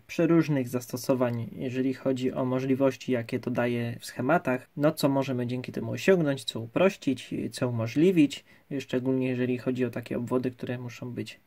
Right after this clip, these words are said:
y, rozdzielone albo gdzie tam, mm, jest, no, bardzo skomplikowany ten układ.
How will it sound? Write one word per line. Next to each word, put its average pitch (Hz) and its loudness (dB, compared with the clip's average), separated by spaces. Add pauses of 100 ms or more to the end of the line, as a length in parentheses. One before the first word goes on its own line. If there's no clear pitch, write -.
(120)
y, - -14
rozdzielone 127 0
albo 113 -4
gdzie 120 -6
tam, 113 -8 (340)
mm, 131 -8
jest, 123 -12
no, 131 -6
bardzo 123 -4
skomplikowany 123 -4
ten 147 -8
układ. - -8